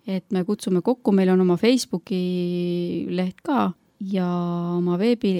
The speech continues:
sellel lehel paneme üles kuulutuse, kutsume inimesi kokku infopäevale, kus me siis tutvustame, räägime, julgustame, et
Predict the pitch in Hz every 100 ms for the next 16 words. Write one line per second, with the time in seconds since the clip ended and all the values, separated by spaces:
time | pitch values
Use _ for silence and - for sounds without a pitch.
0 | - - 185 180 180 196 196 175 185 185
1 | 175 180 190 175 - 214 214 180 175 175
2 | 190 - 190 180 180 180 196 202 175 185
3 | 165 185 - 190 202 185 170 180 175 170
4 | 165 170 165 180 165 165 - 220 - 180
5 | - 175 175 196 196 185 175 175 175 175
6 | 185 202 185 - 185 175 175 180 - _
7 | - 190